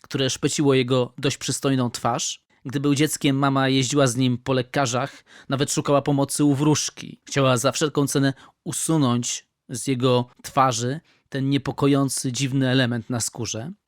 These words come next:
Wywoływał w niej zabobonny niepokój, że może to jest jakiś element diabelski, demoniczny na twarzyczce ukochanego synka. Sam Tuwim miał kompleks na punkcie swego wyglądu i gdzieś tam po cichu się z nim zmagał.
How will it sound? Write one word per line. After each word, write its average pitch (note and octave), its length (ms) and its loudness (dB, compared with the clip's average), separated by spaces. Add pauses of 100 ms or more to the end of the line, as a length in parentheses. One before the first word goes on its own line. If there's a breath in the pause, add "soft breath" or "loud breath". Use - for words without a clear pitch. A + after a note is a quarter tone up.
(160)
Wywoływał D3+ 600 2
w C3 100 -2
niej C#3+ 360 0
zabobonny C#3 680 0
niepokój, C3 600 -4 (220 loud breath)
że - 120 -4
może B2+ 320 0
to C#3 80 0
jest B2+ 140 0
jakiś - 420 -4 (160)
element B2+ 380 -2
diabelski, B2 840 -2 (220 soft breath)
demoniczny C#3 720 0
na A#2+ 120 -2
twarzyczce B2+ 720 -2 (300 loud breath)
ukochanego C3 580 0
synka. A2 520 -6 (480)
Sam E3 280 0
Tuwim D3+ 340 0
miał C#3+ 180 2
kompleks C3+ 600 -2
na B2 100 -4
punkcie B2+ 320 -4
swego B2+ 300 -2
wyglądu B2 560 -2 (260 soft breath)
i D3+ 80 -8
gdzieś C3+ 240 -2
tam B2+ 160 -2
po B2+ 120 -4
cichu C3 280 -6
się B2 140 -2
z A2 120 -4
nim A#2+ 300 -2 (260)
zmagał. G#2 500 -8